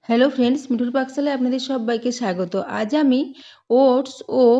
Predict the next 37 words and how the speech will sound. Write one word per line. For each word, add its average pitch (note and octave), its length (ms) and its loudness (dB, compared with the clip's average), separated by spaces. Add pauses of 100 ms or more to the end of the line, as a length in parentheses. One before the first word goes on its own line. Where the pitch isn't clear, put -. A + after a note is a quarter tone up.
কড়াইশুঁটি A#3+ 600 2
দিয়ে A#3 300 0
ভীষণই C#4 500 2
হেলদি A3+ 440 0 (120)
একটা A3+ 400 -4
ব্রেকফাস্ট B3+ 520 -2
রেসিপি A3+ 360 -2
আপনাদের A3+ 260 -6
সাথে A3+ 240 -6
শেয়ার A3 260 -4
করছি। G3 360 -6 (440)
তো - 120 -6
এর C4 120 4
জন্য C#4+ 240 2
প্রথমে C#4+ 400 2
গ্যাসে C4 280 -2
একটা C4 220 -4
ফ্রাই A#3+ 220 -2
প্যান B3 240 0
বসিয়ে A#3+ 320 0
দিয়েছি, A3+ 380 -2
তাতে B3 400 -2
মেজারিং B3 460 0
কাপ C4+ 200 -2
মেপে B3 280 0
হাফ A3 300 -4
কাপ C#4 220 -6
পরিমাণে C4+ 480 0
ওটস B3 300 0
নিয়েছি। F#3+ 380 -4 (460)
এখানে C#4 340 2
আমি C#4+ 200 4
স্টিল C4 340 -2
কাটস C4 280 -2
ওটসের B3 320 -2
ব্যবহার A#3 320 0
করেছি, A3+ 360 -2